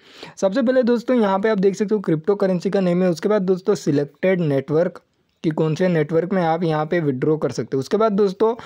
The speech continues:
विड्रॉ एड्रेस, तो अभी बहुत सारे लोग बोलते हैं कि विड्रॉ एड्रेस हम कहाँ से लाएं, तो दोस्तों आप simply Hotbit में अपना अकाउंट बना सकते हो। अकाउंट बनाने के बाद वहाँ पे आपको एडवांस Bitcoin दिख जाएगा और उसी में दोस्तों आपको डिपॉजिट का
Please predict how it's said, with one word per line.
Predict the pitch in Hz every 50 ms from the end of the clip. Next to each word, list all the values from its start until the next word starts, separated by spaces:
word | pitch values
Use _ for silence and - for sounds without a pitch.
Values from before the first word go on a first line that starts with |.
| - - - - _ -
विड्रॉ | 160 147 151 147 139 143 165 175
एड्रेस, | 170 151 127 120 123 123 123 120 -
तो | - 160
अभी | 165 196 233
बहुत | 190 190 190 220 240
सारे | 214 226 240 226 226
लोग | 233 226 196
बोलते | 196 202 208 202 226
हैं | 214 214
कि | 226 220
विड्रॉ | 190 170 147 147 147 190 196 208
एड्रेस | 196 180 175 190 196 185 185
हम | 202 196
कहाँ | 185 170 151 151 151
से | 151 196
लाएं, | 175 170 156 170 - _ _ - - - - _ -
तो | 208
दोस्तों | 202 233 220 214 - 269
आप | 269 262
simply | - - 190 180 185 233 240 247 202
Hotbit | 170 160 160 156 156 165 208 202 202
में | 226 226
अपना | 220 202 214 208 202
अकाउंट | 180 - 175 180 202 208 190
बना | 160 151 151 160
सकते | 165 190 175 - 185
हो। | 185 175
अकाउंट | 165 - 180 202 208 196
बनाने | 190 180 175 180 180
के | 190
बाद | 190 190 185 180
वहाँ | 175 160 147 151 160
पे | 156 185
आपको | 185 170 165 165 - 180 170
एडवांस | 151 143 151 156 175 185 180
Bitcoin | 156 151 147 - - 175 175 185 180 160
दिख | 147 135 -
जाएगा | - 185 175 170 180
और | 180 180 - - -
उसी | - 160 156 - 202 214 233
में | 254 254 247
दोस्तों | 240 220 196 202 - 220
आपको | 202 196 - 226 208
डिपॉजिट | 160 147 - 170 160 160 156 202 202 202
का | - - 226 196